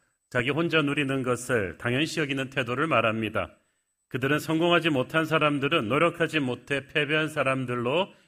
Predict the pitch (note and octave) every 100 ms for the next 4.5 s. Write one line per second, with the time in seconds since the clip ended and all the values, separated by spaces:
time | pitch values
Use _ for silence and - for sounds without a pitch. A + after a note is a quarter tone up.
0 | - A#2 B2 C#3 D#3 C#3+ C#3 C#3 B2+ A#2
1 | A#2 B2 G#2 - A2+ A2+ A#2 G2+ F#2 -
2 | - _ _ _ _ - D3 E3+ E3 E3+
3 | D#3+ D#3 D3 G2 - - C3+ B2+ C#3 C3+
4 | C3+ B2 C#3+ G3